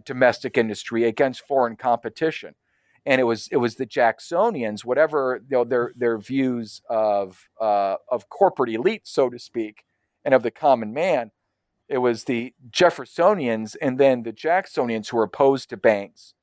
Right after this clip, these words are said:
who were opposed to internal improvements, who were opposed to, you know, improvements of rivers and harbors, these sorts of things. And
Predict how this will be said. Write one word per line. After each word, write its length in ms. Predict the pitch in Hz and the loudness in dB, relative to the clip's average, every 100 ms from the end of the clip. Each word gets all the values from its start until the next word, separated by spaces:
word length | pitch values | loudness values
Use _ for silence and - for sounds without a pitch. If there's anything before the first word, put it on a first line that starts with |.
| _ _ _ | _ _ _
who 100 | - | 0
were 80 | 127 | 2
opposed 440 | 110 151 151 151 139 | 2 0 0 0 -4
to 80 | |
internal 380 | 117 - 131 110 | -6 0 2 2
improvements, 720 | 101 - 110 95 101 - - _ _ _ | -4 -8 -10 -10 -12 -14 -20 _ _ _
who 100 | 147 | -2
were 100 | 117 | 0
opposed 520 | 110 139 139 143 - 131 | 0 -2 0 -2 -4 -2
to, 300 | 117 110 - _ _ | 0 -2 -8 _ _
you 60 | 123 | -2
know, 120 | 117 | -2
improvements 580 | 139 117 - 147 135 113 | -2 -4 -2 -2 -2 -2
of 140 | 110 | 0
rivers 340 | 113 113 110 - | 2 2 0 -4
and 100 | 104 | -4
harbors, 500 | 110 110 101 95 - | 0 0 -2 -10 -8
these 260 | 131 139 - | -6 -4 -2
sorts 280 | 117 101 | -2 -2
of 100 | 104 | -10
things. 420 | - 104 98 101 _ _ _ _ _ | -10 -10 -10 -20 _ _ _ _ _
And 400 | 139 127 117 110 | -6 -2 -2 -4